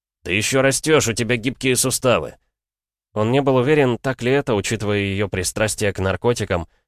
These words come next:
но в данный момент аргумент прозвучал убедительно. «Что за чушь?» — прокричала она в ответ. Теперь он сумел понять её и без телефона.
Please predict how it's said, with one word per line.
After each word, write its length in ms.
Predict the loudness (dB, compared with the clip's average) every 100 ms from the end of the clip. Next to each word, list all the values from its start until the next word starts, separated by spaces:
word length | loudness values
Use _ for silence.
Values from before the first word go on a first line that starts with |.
| _
но 140 | -4 -2
в 60 |
данный 260 | 0 0 0
момент 400 | 0 0 -2 -2
аргумент 460 | -4 -2 -2 -2
прозвучал 480 | -4 -4 -4 -4 -4
убедительно. 600 | -4 -6 -6 -6 -8 -10 -14 _ _ _ _ -6
«Что 300 | -2 2 4
за 120 | 2
чушь?» — 380 | 2 2 0 -4 _ _ _
прокричала 580 | -6 -2 -2 0 0 0
она 180 | -2 -2
в 20 |
ответ. 380 | -4 -4 -6 -8 _ _ _ _ _ _
Теперь 260 | -6 0 2
он 80 | 2
сумел 320 | 2 2 2
понять 380 | 0 0 -2 -2
её 320 | -4 -2 -2
и 60 |
без 180 | -2 -4
телефона. 560 | -4 -4 -2 -2 -2